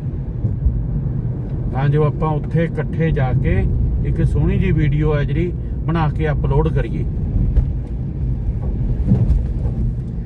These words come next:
ਇਹ ਦੇਖੋ ਰੋਡਾਂ ਸੋਹਣੀਆਂ ਨੇ ਪਰ ਕਿਤੇ ਕਿਤੇ ਮਾੜੀ ਆ ਜਾਂਦੀ ਹੈ ਥੋੜੀ ਮੋਟੀ ਰੋਡ।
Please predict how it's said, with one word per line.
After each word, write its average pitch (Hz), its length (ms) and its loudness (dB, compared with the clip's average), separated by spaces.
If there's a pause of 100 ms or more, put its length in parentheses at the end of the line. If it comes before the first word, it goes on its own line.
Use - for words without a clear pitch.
(800)
ਇਹ - 80 0
ਦੇਖੋ - 360 2
ਰੋਡਾਂ 165 600 0 (1500)
ਸੋਹਣੀਆਂ 202 420 -4
ਨੇ 196 180 -6 (600)
ਪਰ 151 120 0
ਕਿਤੇ 185 280 4
ਕਿਤੇ 180 240 4
ਮਾੜੀ 170 340 -2
ਆ 160 120 -2
ਜਾਂਦੀ 165 220 -4
ਹੈ 170 60 -4
ਥੋੜੀ 156 220 -4
ਮੋਟੀ 160 300 -4
ਰੋਡ। 160 240 -2